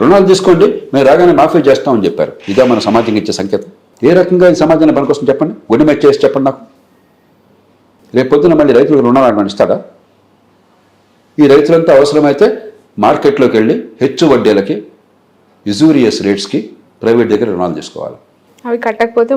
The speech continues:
Speaker 2: మళ్ళీ ఇంకొక ప్రాబ్లం.
Speaker 1: కాబట్టి మనం రైతుల పేరు చెప్పి రైతుల భవిష్యత్తు ధ్వంసం చేస్తున్నాం, సమాజాన్ని నాశనం చేస్తున్నాం, ఆర్థిక వ్యవస్థని పతనం చేస్తున్నాం. ఒక ఉదాహరణ ఇది. కాబట్టి ఈవేళ తెలంగాణలో తెచ్చిపెట్టుకున్న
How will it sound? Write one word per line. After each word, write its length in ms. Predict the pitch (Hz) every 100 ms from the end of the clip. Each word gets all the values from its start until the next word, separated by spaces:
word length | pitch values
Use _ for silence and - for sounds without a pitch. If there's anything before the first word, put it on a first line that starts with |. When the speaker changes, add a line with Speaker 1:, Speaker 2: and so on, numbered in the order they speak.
| 226
Speaker 2:
మళ్ళీ 180 | 190 202
ఇంకొక 260 | 180 196 190 _
ప్రాబ్లం. 220 | - - _ _
Speaker 1:
కాబట్టి 340 | 135 170 170 147 190 - - _ _ _ _ 98
మనం 140 | 117 135 117 92
రైతుల 420 | 123 170 214 202 -
పేరు 220 | 147 196 196 -
చెప్పి 240 | - 220 135
రైతుల 340 | 127 165 180 160 120
భవిష్యత్తు 460 | 135 127 147 - 95
ధ్వంసం 320 | 98 131 170 131
చేస్తున్నాం, 400 | 131 - 120 151 -
సమాజాన్ని 460 | 104 131 123 123 98 87
నాశనం 320 | 120 151 117
చేస్తున్నాం, 340 | 113 - 113 175 - - - 87
ఆర్థిక 240 | 95 139 123
వ్యవస్థని 340 | 123 123 123 107 104
పతనం 260 | - 101 -
చేస్తున్నాం. 320 | - - - _ _ _ _ _ _ _ _ -
ఒక 80 | 117
ఉదాహరణ 280 | 123 131 92 76
ఇది. 100 | - _ _ _ _ _ _ _ _ _ _ _ _ _ _ _ -
కాబట్టి 260 | 151 165 160
ఈవేళ 200 | 123 160 147 -
తెలంగాణలో 640 | 110 180 180 175 170 156 139 -
తెచ్చిపెట్టుకున్న 560 | 127 - 123 - 113